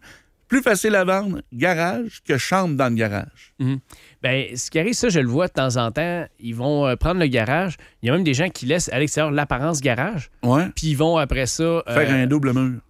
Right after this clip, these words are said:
Speaker 2: Ouais, exactement. Puis ils vont mettre, euh, bon, des fois, un, un parent, tu sais, euh, ils vont
Speaker 1: Ouais.
Speaker 2: loger quelqu'un là, dans le garage.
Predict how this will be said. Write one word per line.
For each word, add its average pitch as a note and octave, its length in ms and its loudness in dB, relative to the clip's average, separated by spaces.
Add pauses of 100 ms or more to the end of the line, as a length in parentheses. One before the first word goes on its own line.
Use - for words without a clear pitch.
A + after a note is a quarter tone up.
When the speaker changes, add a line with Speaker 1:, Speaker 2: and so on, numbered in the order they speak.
(300)
Speaker 2:
Ouais, E3+ 220 0
exactement. D3 480 -2
Puis B2 140 -8
ils A#2+ 80 -2
vont B2+ 180 0
mettre, C#3 240 0
euh, A#2+ 140 0
bon, C3 200 -2
des A2+ 140 -6
fois, C#3+ 180 -2
un, A2+ 440 -2
un A#2 60 -2
parent, B2 520 0
tu - 80 -14 (160)
sais, B2 60 -6
euh, A2 200 -8
ils G#2 60 -20
vont A#2 160 -8
Speaker 1:
Ouais. B2 160 4
Speaker 2:
loger D3 160 0
quelqu'un C3 380 -4
là, G#2 280 0
dans A2 160 -2
le A#2+ 60 -2
garage. A2 400 -2